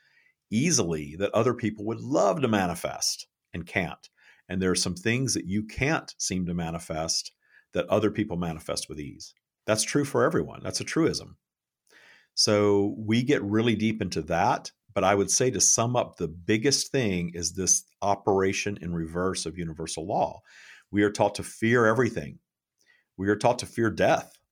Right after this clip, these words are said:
And a, and a big component of the stream's message is that we're all eternal beings, and we are operating a physical vehicle for a very temporary experience as a human being.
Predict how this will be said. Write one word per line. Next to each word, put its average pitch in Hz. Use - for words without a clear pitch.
And 98
a, 90
and 85
a 90
big 110
component 107
of 87
the 85
stream's 92
message 82
is 92
that 92
we're 90
all 101
eternal 101
beings, 104
and 90
we 101
are 98
operating 92
a 85
physical 98
vehicle 85
for 87
a 85
very 92
temporary 87
experience 90
as 82
a 82
human 92
being. 113